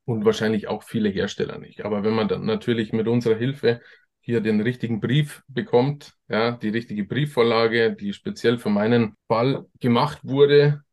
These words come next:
dann sind natürlich hier die eindeutigen Zitate mit drin aus dem Gesetzestext und aus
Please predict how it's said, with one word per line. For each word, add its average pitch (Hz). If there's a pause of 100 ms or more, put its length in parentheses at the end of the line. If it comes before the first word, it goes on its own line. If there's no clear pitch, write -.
dann 107
sind 117
natürlich 107
hier 113
die 104
eindeutigen 101
Zitate 104
mit 95
drin 117
aus 95
dem 98
Gesetzestext 98
und 92
aus -